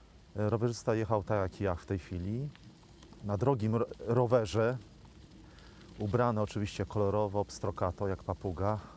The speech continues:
Ja niestety tak nie jeżdżę. Niestety, niestety. Po prostu nie chcę, tak? Ale w każdym razie jest tam spora kałuża i podczas gdy ja się wbijam w tą kałużę, człowiek z naprzeciwka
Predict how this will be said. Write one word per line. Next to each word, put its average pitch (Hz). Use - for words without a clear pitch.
Ja 87
niestety 87
tak -
nie 95
jeżdżę. 104
Niestety, -
niestety. 104
Po -
prostu 117
nie 95
chcę, 87
tak? -
Ale 180
w -
każdym 131
razie 98
jest 147
tam 113
spora 104
kałuża 123
i 117
podczas 107
gdy 95
ja 123
się 101
wbijam 107
w -
tą 98
kałużę, 98
człowiek 135
z 107
naprzeciwka 131